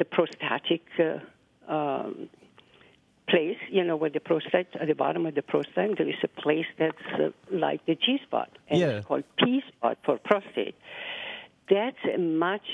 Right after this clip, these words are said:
Speaker 1: more complete
Speaker 2: So that's
Speaker 1: Um,
Speaker 2: great. It's, it's as simple as, like, a session and then a follow-up. And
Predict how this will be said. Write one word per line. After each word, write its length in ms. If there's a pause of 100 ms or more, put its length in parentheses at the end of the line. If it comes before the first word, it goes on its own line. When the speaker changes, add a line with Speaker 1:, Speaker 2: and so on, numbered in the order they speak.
(100)
Speaker 1:
more 640 (760)
complete 640 (760)
Speaker 2:
So 180
that's 220
Speaker 1:
Um, 120
Speaker 2:
great. 260
It's, 180
it's 280
as 120
simple 360
as, 160
like, 160
a 80
session 460
and 120
then 100
a 60
follow-up. 560
And 160